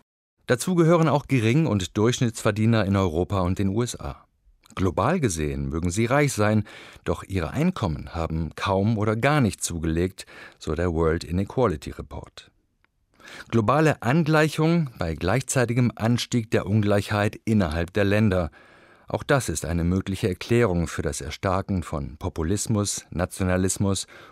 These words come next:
und Protektionismus. Bürger können das Vertrauen in Institutionen verlieren und das untergräbt den gesellschaftlichen Zusammenhalt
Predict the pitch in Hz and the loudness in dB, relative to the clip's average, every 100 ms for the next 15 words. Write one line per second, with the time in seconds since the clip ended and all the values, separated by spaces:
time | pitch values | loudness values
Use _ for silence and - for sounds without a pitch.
0 | - 120 - 113 80 - - 71 69 - | -6 -4 -2 -4 -4 -10 -8 -8 -8 -12
1 | - - - _ _ _ _ _ _ - | -14 -18 -20 _ _ _ _ _ _ -18
2 | - - 113 151 175 156 156 151 135 131 | -16 -4 2 4 4 4 2 4 2 2
3 | 127 - 117 123 147 139 117 127 - 123 | -2 0 2 4 4 4 2 0 0 -2
4 | 123 - 123 120 147 143 151 139 165 156 | -2 -2 0 4 2 2 0 2 2 2
5 | 160 127 98 117 110 117 104 98 107 120 | 2 2 2 0 0 0 0 2 2 0
6 | - 104 95 87 95 117 127 110 95 - | 0 2 2 2 0 0 0 -2 -4 -4
7 | 87 80 95 143 131 139 139 | -4 0 2 4 4 4 0